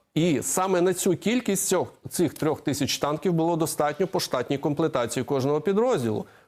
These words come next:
Кожен підрозділ був, був танками, Б Б М, артилерією і так далі, повністю майже на сто відсотків укомплектовані. Але з іншого боку, зараз в зоні бойових дій,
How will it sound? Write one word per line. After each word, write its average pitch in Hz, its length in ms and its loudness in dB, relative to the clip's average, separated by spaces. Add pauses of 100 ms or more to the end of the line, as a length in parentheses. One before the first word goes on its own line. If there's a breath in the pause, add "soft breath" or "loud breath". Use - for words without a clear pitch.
Кожен 185 320 2
підрозділ 160 540 2
був, 147 180 2
був 151 260 2
танками, 135 580 0
Б 139 200 0
Б 156 180 2
М, 131 340 2
артилерією 139 960 2
і 147 40 -2
так 147 180 0
далі, 156 320 2
повністю 170 600 0
майже 131 460 2
на 127 100 0
сто 147 260 0
відсотків 156 580 -2 (140)
укомплектовані. 139 1000 0 (600 loud breath)
Але 139 380 2
з - 160 -6
іншого 160 500 0
боку, 135 420 0
зараз 139 480 0
в 151 60 2
зоні 131 320 2
бойових 135 500 0
дій, 123 340 0